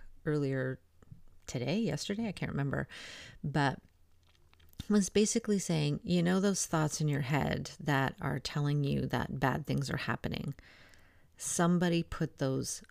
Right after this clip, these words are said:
words in your head. Somebody gave that voice to you and put it in your head. Maybe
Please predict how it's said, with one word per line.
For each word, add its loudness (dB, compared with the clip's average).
words 0
in 2
your -2
head. -6
Somebody 0
gave 2
that 0
voice -2
to -4
you -6
and 2
put -2
it 0
in 2
your 2
head. -4
Maybe 6